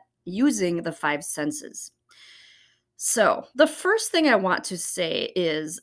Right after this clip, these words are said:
you might have heard of the saying, "You are what you eat." Well, it's also true that you are what you see,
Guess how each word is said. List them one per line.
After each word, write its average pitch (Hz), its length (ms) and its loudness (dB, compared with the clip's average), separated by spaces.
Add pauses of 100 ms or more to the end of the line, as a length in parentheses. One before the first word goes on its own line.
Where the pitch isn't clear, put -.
you 247 280 0
might 370 140 2
have 359 220 0
heard 240 240 2
of 190 200 0
the 190 120 0
saying, 190 680 -2
"You 196 220 -4
are 175 180 2
what 180 240 -2
you 180 160 -6
eat." - 420 -8 (720)
Well, 208 480 2 (520)
it's 233 160 0
also 233 340 0
true 254 380 2
that 208 240 2
you 196 180 -4
are 180 240 4
what 180 240 -2
you 175 100 -2
see, 175 640 -6